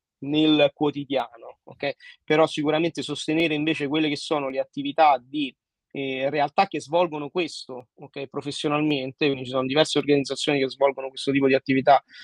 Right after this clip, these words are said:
eh, quotidianamente, e segnalare ogni qualvolta si entra in contatto con, eh, situazioni che in qualche modo, eh, come dire, possono, eh, dar adito a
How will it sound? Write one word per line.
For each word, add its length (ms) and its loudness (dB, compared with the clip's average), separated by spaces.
eh, 1040 4
quotidianamente, 1040 0
e 160 6
segnalare 960 -2
ogni 260 -12
qualvolta 640 -8
si 120 -16
entra 240 -14
in 60 -16
contatto 600 0
con, 460 -6
eh, 200 -6
situazioni 1000 2
che 80 -4
in 140 -4
qualche 320 -4
modo, 640 -4
eh, 420 -6
come 220 -2
dire, 420 -4
possono, 840 0
eh, 400 -4
dar 220 2
adito 680 2
a 240 -6